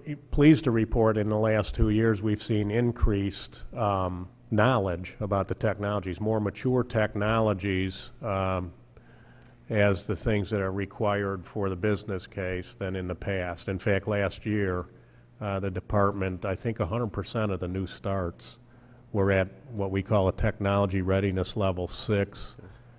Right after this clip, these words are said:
which is a reas-, reasonable technology maturity. We'd like to see it at seven. We disagree with them on that. But that's, uh, unprecedented,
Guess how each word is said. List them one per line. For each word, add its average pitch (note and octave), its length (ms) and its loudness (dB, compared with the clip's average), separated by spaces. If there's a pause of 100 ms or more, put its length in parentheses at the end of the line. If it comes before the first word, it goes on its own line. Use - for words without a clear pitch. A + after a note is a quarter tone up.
(160)
which G#2+ 180 -2
is F#2 100 0
a F#2+ 80 2
reas-, G2+ 400 2 (100)
reasonable G2+ 760 2 (320)
technology G2 560 0
maturity. F#2 520 -2
We'd G2+ 200 -2
like G2+ 180 2
to - 80 -8
see G2+ 240 -2
it F#2 80 -2
at F2+ 140 -6
seven. F2+ 500 -2 (240)
We G#2 80 -6
disagree F#2+ 520 -2
with F2+ 200 -4
them F#2+ 220 -10
on G2+ 200 -10
that. G2+ 240 -10 (400)
But G2+ 140 0
that's, B2 380 2
uh, G#2+ 320 -2
unprecedented, G#2 920 -2